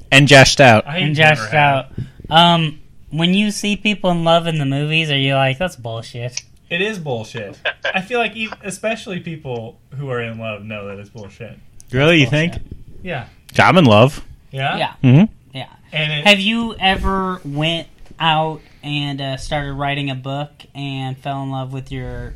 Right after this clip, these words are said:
Speaker 3: your housekeeper? No, 'cause that's
Speaker 1: What?
Speaker 3: bullshit.
Speaker 2: Have you ever went
Speaker 3: Love Actually.
Speaker 2: rowing on a lake and it started raining and everything was
Speaker 1: No, I'd get the fuck off that lake.
Speaker 2: I
Speaker 1: So
Speaker 2: know.
Speaker 1: that would do.
Speaker 3: But
Speaker 2: Right?
Speaker 3: everything's A-okay 'cause you're so in love.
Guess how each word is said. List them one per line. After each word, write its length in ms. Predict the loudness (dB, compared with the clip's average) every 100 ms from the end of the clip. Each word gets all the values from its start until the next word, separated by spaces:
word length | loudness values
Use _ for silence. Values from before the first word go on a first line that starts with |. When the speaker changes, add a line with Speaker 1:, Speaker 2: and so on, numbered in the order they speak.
| -14
Speaker 3:
your 180 | -16 -12
housekeeper? 540 | -10 -10 -12 -14 -16 _ _ _ _ _ _ _ _ _ _ _ _ _ _ _ -8
No, 260 | -8 -8 -10
'cause 120 | -6
that's 180 | -6 0
Speaker 1:
What? 160 | 6
Speaker 3:
bullshit. 420 | 6 6 2 -10 -8 -8 -6
Speaker 2:
Have 220 | -6 -6
you 440 | -8 -6 -6 -8 -10 -4
ever 720 | -4 -4 -4 -2 -2 -4 -8 -16 -20 -20 -20 -10 -2
went 300 | 0 0 -4 _
Speaker 3:
Love 160 | -8 -4
Actually. 400 | -4 -6 -8 -2
Speaker 2:
rowing 580 | 2 4 4 2 0 -4 -4
on 380 | -2 0 0 -4
a 100 | -4
lake 340 | -2 -2 -4
and 80 | -6
it 60 | -6
started 260 | -4 -4 -2
raining 480 | 0 2 0 -4 -6
and 80 |
everything 420 | -8 -8 -8 -8 -8
was 360 | -10 -12 -14 -18 -4
Speaker 1:
No, 160 | 4 6
I'd 200 | 8 4
get 80 | 0
the 100 | -6
fuck 360 | -6 -2 0
off 180 | 0 0
that 120 | 0
lake. 240 | 2 4 6
Speaker 2:
I 120 | 6
Speaker 1:
So 60 | 6
Speaker 2:
know. 60 |
Speaker 1:
that 140 | 6 6
would 100 | 2
do. 100 | 0
Speaker 3:
But 60 | 4
Speaker 2:
Right? 100 | 6
Speaker 3:
everything's 420 | 6 4 0 2
A-okay 580 | 2 4 2 2 2 2
'cause 160 | 0 -6
you're 80 | -8
so 340 | -6 -6 -6
in 160 | -6 -6
love. 340 | -6 -8 -12